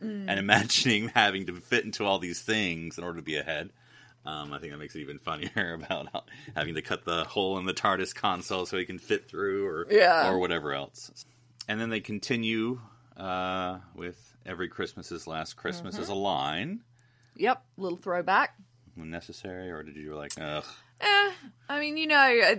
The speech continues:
Speaker 1: uh, as a sentiment,
Speaker 2: Right.
Speaker 1: um, it is very sentimental.
Speaker 2: It just seemed a little forced to me.
Speaker 1: Mm.
Speaker 2: I mean, it's an odd phrase, I guess, is what I get. I mean, unless you're
Speaker 1: Yeah.
Speaker 2: going for the song reference.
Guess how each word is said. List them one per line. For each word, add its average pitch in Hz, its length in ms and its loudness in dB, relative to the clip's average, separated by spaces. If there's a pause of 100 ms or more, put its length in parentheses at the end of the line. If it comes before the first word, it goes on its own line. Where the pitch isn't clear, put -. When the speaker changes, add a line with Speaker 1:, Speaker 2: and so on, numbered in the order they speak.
Speaker 1:
uh, 165 100 2 (600)
as 214 220 6
a 214 100 2
sentiment, 269 1500 0
Speaker 2:
Right. 73 160 -12 (800)
Speaker 1:
um, 185 560 2
it 175 220 0
is 180 160 -4
very 175 420 -2
sentimental. 147 1500 -10 (680)
Speaker 2:
It 208 60 -10
just 226 140 -4
seemed 175 200 -2
a - 20 2
little 110 240 2 (600)
forced 135 540 -4
to 156 60 -8
me. 143 460 -6 (260)
Speaker 1:
Mm. 202 400 -4 (460)
Speaker 2:
I 151 60 2
mean, 170 100 0
it's 143 160 -4
an 165 80 -2
odd 147 180 6
phrase, 101 380 2
I 87 60 2
guess, 69 180 -6
is 85 120 -8
what 76 100 -6
I 71 60 -4
get. - 300 -12 (280)
I 107 80 -2
mean, 104 100 2
unless 117 140 4
you're 202 80 6
Speaker 1:
Yeah. 123 60 2
Speaker 2:
going 120 140 2
for - 100 -6
the 87 60 -6
song 92 320 2
reference. - 560 -6